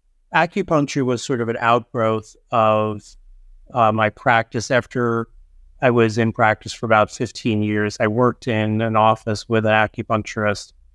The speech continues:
and, uh, he was fantastic. You know, I, I would see people come in, they had terrible problems.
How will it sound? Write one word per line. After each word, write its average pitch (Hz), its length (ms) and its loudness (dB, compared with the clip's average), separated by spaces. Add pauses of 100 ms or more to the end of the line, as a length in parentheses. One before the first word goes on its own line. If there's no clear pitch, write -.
(580)
and, 110 540 0
uh, 104 420 0 (180)
he 170 180 -4
was 170 160 -2
fantastic. 180 680 0
You 123 100 -2
know, 120 120 4
I, 123 100 2
I 123 140 2
would 120 200 -2
see 127 200 -4
people 120 280 -4
come 110 220 0
in, 113 180 0
they 113 140 -2
had 107 160 -4
terrible 113 360 0
problems. 110 640 -4